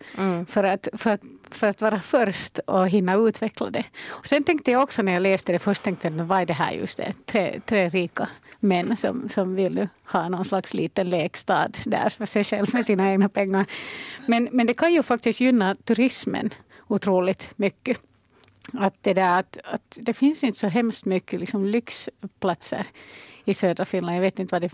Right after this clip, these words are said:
Speaker 2: kanske det finns mer i Lappland, men det finns liksom inte femstjärniga hotell, så det, det exkluderar en stor grupp av, så av, av lyxturism som finns överallt annanstans i världen. Så att jag tror att,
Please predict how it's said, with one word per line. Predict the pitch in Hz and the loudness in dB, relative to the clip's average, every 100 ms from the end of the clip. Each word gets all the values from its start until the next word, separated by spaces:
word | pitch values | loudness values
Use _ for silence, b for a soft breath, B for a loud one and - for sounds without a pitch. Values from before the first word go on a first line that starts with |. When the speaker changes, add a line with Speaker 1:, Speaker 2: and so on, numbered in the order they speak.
| - | -6
Speaker 2:
kanske | - 196 | -4 -2
det | 190 | -4
finns | 196 196 - | -2 -2 0
mer | 180 175 | 0 0
i | |
Lappland, | 180 196 - - | 0 0 -4 -6
men | - - | -4 -4
det | - | -4
finns | - 233 220 | -2 -2 -2
liksom | 220 - 220 | -6 -4 0
inte | 240 233 | 0 -2
femstjärniga | - 277 247 190 180 180 | 0 0 0 -2 -2 -2
hotell, | 196 226 202 | 0 0 0
så | - | -2
det, | 185 196 B B B B | -2 -4 B B B B
det | - - | -6 -4
exkluderar | 233 - - 214 285 320 214 185 | -2 -4 -4 0 4 4 2 0
en | 196 | 0
stor | - - 262 202 | -2 -2 0 2
grupp | 175 202 202 - | 2 0 -2 -2
av, | - | -4
så | 180 196 | -2 0
av, | 180 208 | -2 -4
av | - 202 | -6 -2
lyxturism | 262 - - - 196 - 180 180 190 | -2 -4 -10 -8 -8 -2 -2 0 -2
som | 180 175 | -4 -2
finns | 185 185 190 - | 0 0 -2 -4
överallt | 185 190 196 - - - | -2 0 0 -2 -14 -8
annanstans | 220 190 190 - 190 190 | -2 0 0 0 -2 -2
i | 202 | -4
världen. | 202 - 226 | -4 -2 -2
Så | 226 | -2
att | 208 | -2
jag | 226 | -2
tror | - 370 330 | 2 4 4
att, | 202 - | 2 -2